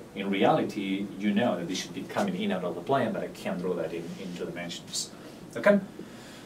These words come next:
so then, uh, what we have to do is put all these four orbitals together and see how they add up. Okay, so that would be the two S.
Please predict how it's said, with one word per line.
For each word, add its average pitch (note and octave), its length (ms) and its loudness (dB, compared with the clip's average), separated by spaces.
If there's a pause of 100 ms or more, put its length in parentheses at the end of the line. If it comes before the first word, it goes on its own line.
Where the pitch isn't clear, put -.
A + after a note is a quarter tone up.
(100)
so - 160 2
then, D#3 280 12
uh, C3 460 10
what B2+ 200 4
we D3 120 4
have D#3+ 120 0
to D3+ 80 -2
do D3 140 0
is C#3 120 6
put - 280 4
all B2+ 240 8
these C#3 200 6
four B2+ 220 4
orbitals F#3+ 580 4
together D3+ 360 4
and B2 120 4
see - 140 0
how A2+ 240 4
they G#2 320 4
add F#2 240 4
up. E2+ 200 -4 (380)
Okay, E3 220 -2
so E3+ 140 2
that A2+ 80 6
would A2 120 4
be G#2 60 0
the F#2+ 140 0
two A#2 180 4
S. - 380 2